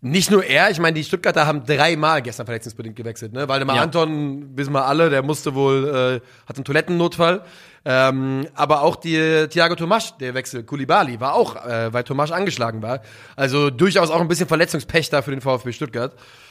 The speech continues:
Speaker 1: Und, äh, die Eintracht macht dann das drei zu null per Elfmeter nach diesem Konter, der natürlich bei mir Erinnerungen geweckt hat an ein gewisses Finale vor,
Speaker 2: Ja.
Speaker 1: vor vier Jahren, vor fünf Jahren.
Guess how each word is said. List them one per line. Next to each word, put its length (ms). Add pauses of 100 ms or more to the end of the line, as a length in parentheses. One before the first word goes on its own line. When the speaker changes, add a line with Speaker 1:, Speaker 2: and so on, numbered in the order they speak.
(120)
Speaker 1:
Und, 480
äh, 340
die 140
Eintracht 380 (200)
macht 160
dann 80
das 140
drei 160
zu 80
null 100
per 120
Elfmeter 840
nach 260
diesem 260
Konter, 380
der 120
natürlich 280
bei 80
mir 200
Erinnerungen 360
geweckt 300
hat 80
an 100
ein 180
gewisses 300
Finale 380
vor, 220
Speaker 2:
Ja. 260 (180)
Speaker 1:
vor 140
vier 200
Jahren, 220
vor 80
fünf 200
Jahren. 220